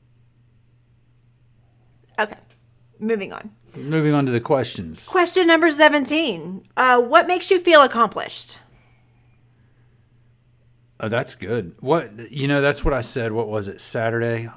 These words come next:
Speaker 2: I think there's, there's days I get up and I go, "I wanna feel accomplished today. Like, I wanna feel like I did something."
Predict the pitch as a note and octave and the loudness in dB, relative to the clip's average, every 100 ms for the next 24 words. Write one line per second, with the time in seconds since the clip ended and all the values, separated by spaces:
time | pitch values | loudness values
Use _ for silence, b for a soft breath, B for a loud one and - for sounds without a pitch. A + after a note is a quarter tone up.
0 | _ G#2 A#2+ G#2+ - A2+ G#2+ - - - | _ -14 -10 -10 -10 -10 -10 -14 -18 -8
1 | G#2+ F#2+ A#2+ A2 A2 G2 G#2 G#2+ G#2 G2+ | -8 -4 -2 0 -2 -4 -4 -4 -4 -6
2 | G2+ F#2+ - D#3+ F#3+ - G2 - - G2 | -6 -8 -6 -4 -2 -4 -6 -8 -12 -12
3 | F2+ - - F2 F2 G2 D3 D3+ - B2 | -12 -16 -14 -12 -12 -6 -4 -6 -4 -6
4 | A2 F2 E2+ _ A#2 G2+ G#2 F2+ - F2+ | -4 -8 -14 _ -18 -10 -8 -8 -10 -10
5 | E2 E2+ | -12 -14